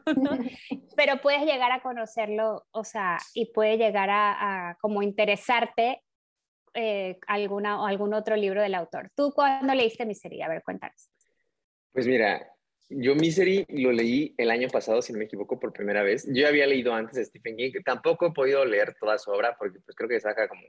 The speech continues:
Speaker 3: tres por año, entonces,
Speaker 2: Ajá.
Speaker 3: este, pues, ¿quién tiene el tiempo, no?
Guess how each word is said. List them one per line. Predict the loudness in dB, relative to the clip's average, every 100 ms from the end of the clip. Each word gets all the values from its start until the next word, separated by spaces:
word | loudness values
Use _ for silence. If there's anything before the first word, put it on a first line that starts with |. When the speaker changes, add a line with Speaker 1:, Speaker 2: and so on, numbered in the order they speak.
| _
Speaker 3:
tres | 0 0 0
por | 0
año, | 0 0
entonces, | -4 -4 0
Speaker 2:
Ajá. | 0 2 0 -2 -10 -4
Speaker 3:
este, | 0 0 0 0 0
pues, | -2
¿quién | 0 0
tiene | 2 2
el | 2
tiempo, | 2 0 0
no? | -2